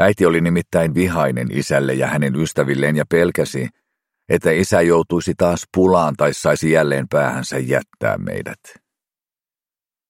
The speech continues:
Panin myöskin merkille, että politiikka ei ollut isän ja äidin välisten harvasanaisten riitojen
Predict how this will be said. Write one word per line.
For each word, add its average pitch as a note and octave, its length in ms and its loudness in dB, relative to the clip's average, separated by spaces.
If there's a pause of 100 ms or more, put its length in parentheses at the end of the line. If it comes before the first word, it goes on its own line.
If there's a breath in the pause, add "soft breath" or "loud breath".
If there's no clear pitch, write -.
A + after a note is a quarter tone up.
(140)
Panin A2 220 2
myöskin G2 360 0
merkille, C2+ 720 -4 (400 loud breath)
että F#2 240 2
politiikka F2 680 2
ei F2 180 4
ollut F2 220 0
isän E2 380 0
ja C#2+ 120 -2
äidin D#2+ 320 0
välisten D2 440 -2
harvasanaisten D#2 840 -2
riitojen B1+ 600 -2